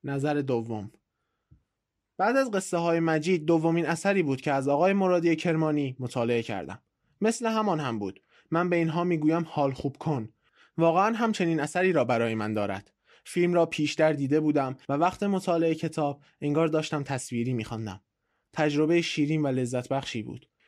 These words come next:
کتاب هم کم حجم است و هم خوشخوان. بنده در یک نشست خواندم. اصلاً هم خسته نشدم. اقتباس سینمایی قدری هم با داستان تفاوت دارد. البته بخوانید حتماً.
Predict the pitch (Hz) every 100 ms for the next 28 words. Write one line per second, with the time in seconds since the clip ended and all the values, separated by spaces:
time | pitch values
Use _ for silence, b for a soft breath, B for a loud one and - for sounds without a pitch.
0 | _ - 170 190 190 185 b _ 190 196
1 | 180 151 147 180 175 160 156 143 156 156
2 | 139 123 143 110 113 _ _ _ 165 175
3 | 208 202 190 202 170 139 131 117 - 123
4 | 110 107 - - 160 185 175 170 156 143
5 | - 147 143 - 107 107 _ _ - 202
6 | - 220 233 226 214 190 180 170 160 170
7 | 165 165 156 156 151 139 127 123 - 143
8 | 135 127 127 131 131 117 113 107 - _
9 | 135 147 139 - 156 127 _ _ _ 226
10 | - 139 120 - 110 - 110